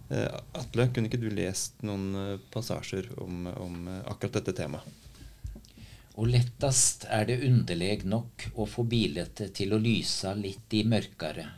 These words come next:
Speaker 2: Jo, de svartare alt er. De mørkare, de svartare fargane er.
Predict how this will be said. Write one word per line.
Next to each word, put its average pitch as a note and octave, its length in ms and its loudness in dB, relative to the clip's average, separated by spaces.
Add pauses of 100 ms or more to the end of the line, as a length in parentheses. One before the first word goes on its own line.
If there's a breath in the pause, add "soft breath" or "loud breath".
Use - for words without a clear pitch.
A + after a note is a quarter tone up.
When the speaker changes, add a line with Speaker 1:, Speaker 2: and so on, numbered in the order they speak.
(120)
Speaker 2:
Jo, A2 280 0 (520 loud breath)
de G2+ 100 2
svartare G2 720 2
alt F2 300 -4
er. D#2+ 180 -4 (360)
De G#2 100 4
mørkare, A#2+ 760 4 (100)
de G#2 80 0
svartare G2+ 640 2
fargane A2 520 0 (120)
er. E2 60 -12